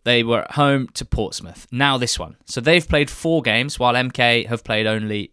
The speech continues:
two. I think fatigue could play a part here. Then there's the fact their goalkeeper Jensen is suspended again,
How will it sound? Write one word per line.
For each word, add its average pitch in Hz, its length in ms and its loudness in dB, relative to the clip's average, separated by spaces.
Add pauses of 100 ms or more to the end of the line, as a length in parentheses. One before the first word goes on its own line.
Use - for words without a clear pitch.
(120)
two. 98 300 -2
I 107 80 -8
think 117 240 0
fatigue 143 600 -2
could 127 240 -4
play 110 260 0
a - 100 -12
part 104 440 -6
here. 147 300 2 (480)
Then 143 120 6
there's 135 140 2
the 135 60 -2
fact 139 200 2
their 127 100 2
goalkeeper 123 420 0
Jensen 143 500 2
is 117 140 -6
suspended 131 680 -2
again, 143 460 2